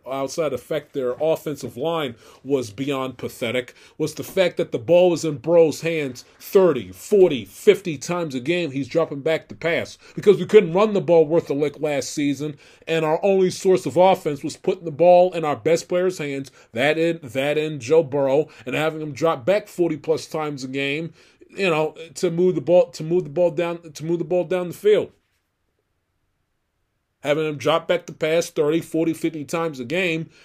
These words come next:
and when you do that, it makes them more s-, susceptible to get, to getting hit and to get sacked and to get injured with, with the, with the turnstiles that we had as offensive linemen.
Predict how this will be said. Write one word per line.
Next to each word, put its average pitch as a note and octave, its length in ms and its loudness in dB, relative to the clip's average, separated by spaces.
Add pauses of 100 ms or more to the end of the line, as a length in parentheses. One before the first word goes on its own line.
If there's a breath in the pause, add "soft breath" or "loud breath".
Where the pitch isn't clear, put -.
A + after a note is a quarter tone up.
(100)
and C3+ 80 -8
when C#3+ 140 -2
you C#3+ 60 0
do E3+ 260 0
that, D3+ 360 0 (280 soft breath)
it C#3 80 -8
makes D3+ 300 -4
them D3 120 -4
more D#3 140 0
s-, - 200 -6
susceptible D3 1080 -4 (140 loud breath)
to D3+ 140 -4
get, D3+ 220 -4
to D3+ 120 -6
getting D#3 300 -2
hit D#3 280 -2
and C#3 140 -8
to C#3+ 60 -6
get D#3+ 200 -6
sacked D#3 540 -2
and C#3 380 -6 (320)
to D3+ 120 -2
get C#3 380 -4
injured C#3+ 400 -6
with, C#3+ 200 -8
with C#3 260 -8
the, C#3+ 100 -8
with C#3+ 220 -8
the C3+ 200 -2
turnstiles D3 760 -4
that D3 100 -4
we C3+ 80 -4
had C#3+ 180 -4
as C3+ 140 -6
offensive D3 420 -6
linemen. D3+ 400 -8